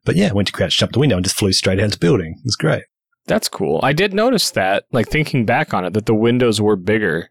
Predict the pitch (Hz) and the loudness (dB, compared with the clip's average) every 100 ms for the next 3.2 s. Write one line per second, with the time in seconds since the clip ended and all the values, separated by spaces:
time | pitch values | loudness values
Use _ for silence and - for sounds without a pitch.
0 | - 110 110 117 120 104 92 - 120 117 | -4 0 2 2 2 0 -4 -4 -2 -2
1 | 90 85 69 - _ _ _ _ _ _ | 0 -2 -2 -8 _ _ _ _ _ _
2 | 110 110 98 95 85 98 98 85 80 82 | -2 0 0 -2 -2 0 0 -2 -2 -2
3 | 78 - | -2 -4